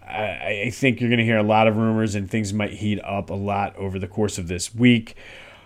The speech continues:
Um, but be sure to check out the Back to the Future. Happy birthday to my cousin Greg.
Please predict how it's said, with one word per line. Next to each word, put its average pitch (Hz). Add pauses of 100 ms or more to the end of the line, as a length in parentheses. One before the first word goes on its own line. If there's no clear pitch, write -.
(100)
Um, 95 (520)
but 104
be 123
sure 127
to 117
check 120
out 117
the 107
Back 117
to 120
the 104
Future. 165
Happy 117
birthday 117
to 113
my 107
cousin 113
Greg. 156